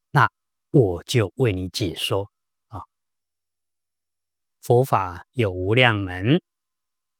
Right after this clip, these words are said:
例如世间道，有难行道，有易行道。路啊，在路，道路上行走，步行，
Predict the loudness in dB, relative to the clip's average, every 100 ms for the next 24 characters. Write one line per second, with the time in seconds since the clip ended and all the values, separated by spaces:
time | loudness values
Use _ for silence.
0 | _ _ _ _ _ _ 2 2 0 -6
1 | 0 2 2 -2 0 -2 -2 _ _ _
2 | _ _ _ _ -6 -6 -4 -6 -4 -2
3 | -2 -6 -2 -2 -2 _ _ _ _ -12
4 | -12 -12 _ _ -4 -2 -2 -10 -4 -2
5 | -2 -6 _ _ _ _ _ _ _ _
6 | _ _ _ _ _ _ _ _ _ _
7 | _ _ _ _ _ _ _ 4 6 6
8 | 2 _ _ _ _ _ _ _ _ _
9 | _ -10 -10 -10 _ _ _ _ 0 2
10 | 2 0 -6 _ _ _ _ _ 0 2
11 | 2 2 2 0 -8 -6 -4 0 0 0
12 | 6 6 6 0 -2 -6